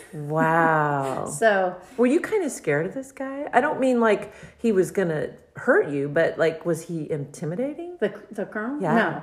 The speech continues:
Speaker 1: he was a nice guy.
Speaker 2: Okay.
Speaker 1: And, um,
Speaker 2: So you felt like on some level, even though you didn't really know what this is all about, you felt like he was looking out for you.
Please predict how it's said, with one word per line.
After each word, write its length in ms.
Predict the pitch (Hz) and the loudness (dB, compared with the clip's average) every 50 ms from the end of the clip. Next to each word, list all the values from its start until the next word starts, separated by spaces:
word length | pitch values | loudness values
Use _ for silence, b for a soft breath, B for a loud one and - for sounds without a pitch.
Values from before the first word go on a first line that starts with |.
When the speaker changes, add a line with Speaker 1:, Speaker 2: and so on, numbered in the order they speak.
| - - | -8 -6
Speaker 1:
he 140 | 226 214 190 | -4 -4 -4
was 180 | 185 180 - | -6 -8 -10
a 60 | - | -12
nice 280 | - - - - - - | -14 -12 -14 -14 -16 -18
guy. 260 | - - - - 151 | -16 -8 -4 -2 -2
Speaker 2:
Okay. 300 | 143 143 - - - - - - - | -2 -2 -6 -10 -10 -10 -12 -6 -2
Speaker 1:
And, 320 | 240 240 233 233 214 202 - - | 0 2 2 2 0 -2 -4 -6
um, 320 | 226 220 214 214 202 196 | -4 -4 -4 -4 -4 -4
Speaker 2:
So 100 | - - | -2 0
you 200 | 269 262 311 381 | 2 6 6 6
felt 300 | - - 294 269 269 254 | 6 6 6 6 6 6
like 180 | 196 202 202 196 | 6 6 4 4
on 180 | 190 180 175 170 | 2 0 0 -2
some 380 | 170 - 233 220 214 208 196 | -2 0 2 2 2 2 4
level, 320 | 185 180 175 170 175 175 175 | 4 6 6 4 4 2 0
even 220 | 175 170 185 185 | -2 -4 -4 -2
though 60 | 175 | -2
you 140 | 170 170 170 | -2 0 0
didn't 220 | 165 165 156 - | 0 -2 -2 -2
really 220 | 160 160 160 160 160 | -4 -4 -4 -4 -4
know 140 | 156 151 147 | -2 -2 -2
what 120 | 147 143 | -2 -2
this 180 | 156 147 - 156 | -4 -6 -6 -6
is 80 | 143 | -4
all 140 | 147 139 143 | -2 0 0
about, 280 | 139 147 139 131 - - | 0 0 0 0 0 -2
you 60 | 143 | -6
felt 260 | 139 - - 170 160 | -6 -2 0 0 2
like 160 | 147 156 147 - | 2 0 -2 -4
he 60 | 165 | -8
was 140 | 143 131 123 | -10 -10 -8
looking 260 | 127 131 127 - 131 123 | -8 -8 -8 -6 -6 -6
out 200 | 120 117 117 - | -6 -6 -8 -10
for 100 | - - | -12 -10
you. 320 | 71 65 - 50 - - | -10 -10 -10 -10 -12 -16